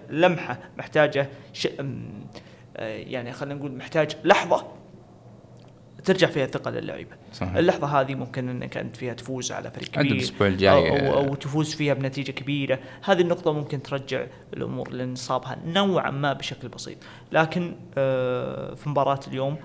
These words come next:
Speaker 1: أنا، أو في مباراة ال-، ال-، ال-، في مباراة الأحد، أنا أعتقد تشيلسي، آه، كان مقدم مستويات أو قدم مستوى مخيس جدًا، جدًا، جدًا، جدًا بدون الخوض في التفاصيل.
Speaker 2: آه،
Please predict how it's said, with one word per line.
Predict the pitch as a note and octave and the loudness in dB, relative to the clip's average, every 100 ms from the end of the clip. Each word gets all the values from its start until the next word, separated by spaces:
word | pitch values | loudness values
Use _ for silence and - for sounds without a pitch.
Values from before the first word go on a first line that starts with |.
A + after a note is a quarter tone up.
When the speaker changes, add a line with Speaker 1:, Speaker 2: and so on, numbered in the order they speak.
| - - - - | -12 -12 -10 -6
Speaker 1:
أنا، | B2+ B2 A#2+ | -2 -2 -4
أو | - - C#3 B2+ | -4 0 0 0
في | C#3+ | -4
مباراة | C3+ C3+ C#3 - | 2 2 2 -2
ال-، | - | -12
ال-، | G#2+ | -12
ال-، | - A#2+ - - - - - - | -14 -16 -16 -16 -18 -18 -18 -10
في | |
مباراة | B2 B2 C3 | -6 -4 -4
الأحد، | B2+ D3 - - - - - | -4 -2 -2 -4 -18 -10 -6
أنا | B2 | -6
أعتقد | A#2 - | -6 -8
تشيلسي، | A#2 A#2+ - - - - - | -8 -8 -8 -8 -10 -12 -12
آه، | - - B2 | -12 -14 -14
كان | A#2+ | -12
مقدم | B2 A#2+ A#2+ A#2 | -10 -8 -8 -8
مستويات | A#2 - A2+ A2+ - - - | -8 -8 -8 -8 -12 -16 -10
أو | C3 - | -8 0
قدم | E3+ C#3+ B2+ | 0 2 -2
مستوى | C3+ - A#2 | -4 -4 -6
مخيس | A#2 - C3+ B2+ - | -6 -10 -10 -10 -10
جدًا، | D3 C3 C3 | -10 -8 -8
جدًا، | B2+ B2+ - | -8 -10 -10
جدًا، | B2+ B2+ - B2+ | -10 -12 -12 -8
جدًا | C3 C#3+ D3 | -6 -2 -2
بدون | C#3+ C3+ A#2+ | -2 -4 -4
الخوض | A#2 - | -6 -10
في | - | -10
التفاصيل. | - - - - - | -16 -16 -16 -18 -6
Speaker 2:
آه، | B2+ | -2